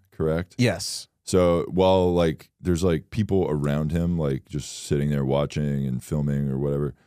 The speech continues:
Speaker 1: Um, yeah, so this guy's being, like, subdued, right?
Speaker 2: Subdued.
Speaker 1: But then he, he died later at the hospital. He didn't die from that. He died at the hospital later. But that's what people are saying, that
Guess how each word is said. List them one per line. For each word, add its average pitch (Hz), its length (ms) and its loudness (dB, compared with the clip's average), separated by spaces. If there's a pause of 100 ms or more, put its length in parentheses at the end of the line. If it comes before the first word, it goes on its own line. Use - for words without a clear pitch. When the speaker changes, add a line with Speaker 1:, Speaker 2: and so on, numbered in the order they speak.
(680)
Speaker 1:
Um, 71 580 0 (540)
yeah, 92 160 4
so 87 340 2
this 90 240 0
guy's 98 240 4
being, 87 200 0
like, 76 380 -2 (640)
subdued, 82 800 0 (200)
right? 78 140 2
Speaker 2:
Subdued. 123 300 4
Speaker 1:
But 110 80 2
then 151 100 4
he, 147 240 4
he 104 160 2
died 101 440 4
later 90 360 2
at 71 80 -4
the 62 80 -6
hospital. 69 380 -4
He 82 60 0
didn't 85 180 0
die 80 240 2
from 67 400 -6
that. 64 400 -2 (340)
He - 60 -6
died 69 380 -2 (180)
at 69 160 -4
the 64 80 -8
hospital 60 440 -6
later. 65 320 -4 (160)
But 92 320 2 (440)
that's - 480 -4 (520)
what 71 280 -4
people 71 300 -6
are 58 60 -6
saying, 60 460 -8 (220)
that 60 260 -4